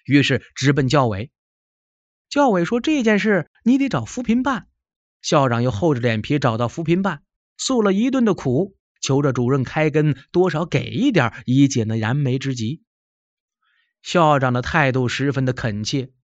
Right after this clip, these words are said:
就差没有抹眼泪儿下跪了。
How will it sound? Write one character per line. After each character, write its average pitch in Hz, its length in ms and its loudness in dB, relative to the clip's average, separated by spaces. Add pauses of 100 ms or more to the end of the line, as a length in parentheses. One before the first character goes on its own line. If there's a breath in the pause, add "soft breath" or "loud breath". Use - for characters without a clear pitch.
(200)
就 233 300 2
差 170 200 -2
没 151 120 2
有 151 160 2
抹 135 240 2
眼 113 200 0
泪 120 80 -2
儿 123 120 -2
下 113 260 -2
跪 120 240 -2
了。 104 140 -10